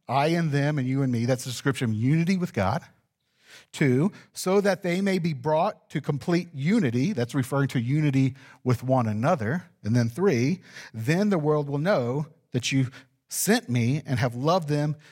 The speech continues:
even as you have loved me."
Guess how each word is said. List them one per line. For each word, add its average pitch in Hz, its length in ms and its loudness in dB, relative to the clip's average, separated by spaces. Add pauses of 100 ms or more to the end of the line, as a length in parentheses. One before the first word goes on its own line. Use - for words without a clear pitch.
(200)
even 165 480 2 (260)
as 127 480 0
you 113 200 2
have 117 260 0 (280)
loved 107 280 2
me." 101 280 0